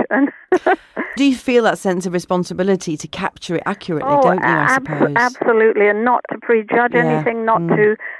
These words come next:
Speaker 1: be influenced by the horror of the case. You really, you mustn't do that. You have to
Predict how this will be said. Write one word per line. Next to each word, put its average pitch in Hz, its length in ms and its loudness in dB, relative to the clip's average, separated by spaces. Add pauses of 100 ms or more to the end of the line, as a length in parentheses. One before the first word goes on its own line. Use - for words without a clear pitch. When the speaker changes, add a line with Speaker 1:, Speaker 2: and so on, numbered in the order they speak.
(140)
Speaker 1:
be 226 200 0
influenced 226 540 0 (100)
by 214 560 0
the 208 220 4
horror 214 340 2
of 196 140 -4
the 196 80 -2
case. 220 440 0 (400)
You 220 140 0
really, 220 540 2
you 214 80 -4
mustn't 220 580 -6
do 220 220 2
that. 190 300 0
You 196 200 -6
have 202 160 -4 (160)
to 202 300 0